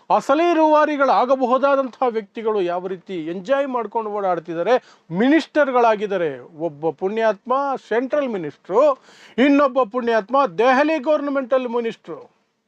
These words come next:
ಅವ್ರ ಬಗ್ಗೆನೂ ಹೇಳ್ತೀನಿ. So ನಿಮಗೆ ಗೊತ್ತಿರೋ ಹಾಗೆ ಎರಡ್ ಸಾವಿರದ ಇಪ್ಪತ್ತರಲ್ಲಿ ದೆಹಲಿಯಲ್ಲಿ ಗಲಭೆಗಳಾಯ್ತು. ಆ ಸಂದರ್ಭದಲ್ಲಿ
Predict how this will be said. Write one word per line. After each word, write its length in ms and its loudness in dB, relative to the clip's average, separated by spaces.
ಅವ್ರ 140 -6
ಬಗ್ಗೆನೂ 400 -8
ಹೇಳ್ತೀನಿ. 520 -8
So 440 4
ನಿಮಗೆ 200 0
ಗೊತ್ತಿರೋ 300 0
ಹಾಗೆ 220 0
ಎರಡ್ 220 0
ಸಾವಿರದ 240 -2
ಇಪ್ಪತ್ತರಲ್ಲಿ 580 -8
ದೆಹಲಿಯಲ್ಲಿ 440 -6
ಗಲಭೆಗಳಾಯ್ತು. 800 -8
ಆ 100 -4
ಸಂದರ್ಭದಲ್ಲಿ 840 -10